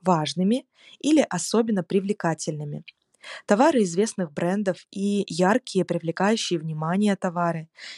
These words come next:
или те самые, которые называются импульсной покупкой,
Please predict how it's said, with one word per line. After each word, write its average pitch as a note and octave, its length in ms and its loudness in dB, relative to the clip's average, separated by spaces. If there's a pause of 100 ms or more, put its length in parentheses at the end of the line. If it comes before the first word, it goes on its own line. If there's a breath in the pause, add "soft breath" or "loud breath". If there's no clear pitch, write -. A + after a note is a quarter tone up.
(140 loud breath)
или B3 480 4 (200 loud breath)
те - 140 2
самые, A#3+ 460 2
которые G#3 580 2
называются F3 580 0
импульсной F3+ 560 -2
покупкой, F3 580 -6